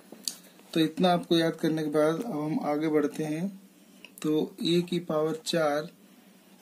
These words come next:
और घटा बी की power चार पे, ठीक है, इसका formula पे। तो इसका formula होता है ए का square plus बी का स्क्वायर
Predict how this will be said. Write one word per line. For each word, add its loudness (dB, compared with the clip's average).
और 2
घटा 0
बी 2
की -6
power 0
चार 0
पे, -2
ठीक -6
है, 2
इसका -4
formula -2
पे। -2
तो 0
इसका 4
formula 4
होता 0
है 2
ए 4
का 0
square 2
plus -2
बी -2
का -2
स्क्वायर -2